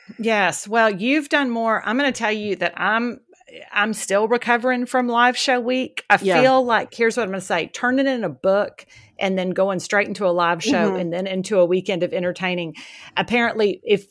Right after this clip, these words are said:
Speaker 1: if we needed the formula for wh-, how to take me down,
Speaker 2: <laughs>
Speaker 1: that's it.
Speaker 2: Well, and people don't realize maybe that you finished your book probably, what, two days before we left?
Speaker 1: Yeah, yeah.
Speaker 2: For College
Speaker 1: I turned it in.
Speaker 2: Station?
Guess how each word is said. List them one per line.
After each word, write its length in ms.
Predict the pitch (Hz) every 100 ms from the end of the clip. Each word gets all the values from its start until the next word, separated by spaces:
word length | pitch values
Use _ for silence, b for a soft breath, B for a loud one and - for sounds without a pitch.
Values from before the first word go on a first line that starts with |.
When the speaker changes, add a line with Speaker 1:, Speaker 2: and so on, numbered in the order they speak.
| -
Speaker 1:
if 200 | 196 214
we 120 | 214
needed 320 | 196 240 226
the 80 | 180
formula 500 | - 208 202 190 180
for 180 | - 170
wh-, 100 | 170
how 180 | - 190
to 100 | 185
take 320 | - 190 185
me 140 | 202 185
down, 480 | 185 185 202 208 190
Speaker 2:
<laughs> 100 | -
Speaker 1:
that's 240 | 170 160 -
it. 220 | 143 - - - B B B -
Speaker 2:
Well, 280 | 320 285 B B
and 140 | 262 262
people 300 | 415 427 392
don't 220 | 381 233
realize 640 | 277 285 240 202 190 190
maybe 460 | 180 202 180 175 160
that 180 | 160 160
you 280 | 190 254 294
finished 460 | 311 277 262 -
your 120 | 226
book 380 | 202 202 190 165 - _ _ _
probably, 300 | 233 214 185 -
what, 200 | 151 -
two 200 | 269 285
days 360 | 285 311 311
before 300 | 302 277 285
we 140 | 277 277
left? 560 | 269 302 311 - - _ _
Speaker 1:
Yeah, 380 | 233 214 240 190 -
yeah. 220 | 196 185
Speaker 2:
For 60 | -
College 320 | 247 240 233
Speaker 1:
I 40 | 226
turned 60 |
it 60 | 226
in. 60 |
Speaker 2:
Station? 300 | 208 208 262